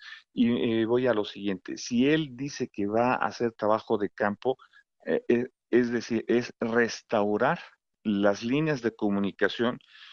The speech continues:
con la parte más sensible y más dura de la cuarta T. Es decir, eh,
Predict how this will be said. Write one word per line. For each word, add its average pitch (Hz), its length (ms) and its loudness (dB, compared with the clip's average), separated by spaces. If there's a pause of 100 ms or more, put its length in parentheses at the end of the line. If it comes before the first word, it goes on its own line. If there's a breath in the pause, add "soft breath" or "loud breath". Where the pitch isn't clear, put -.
(240 loud breath)
con 117 560 4
la 107 180 2
parte 151 340 -4
más 127 280 -2
sensible 127 560 -2
y 113 40 2
más 110 380 0
dura 123 300 2
de 98 100 0
la 90 120 -4
cuarta - 400 -6
T. - 260 -8 (400 loud breath)
Es 113 220 2
decir, 104 440 -2 (220)
eh, 110 220 4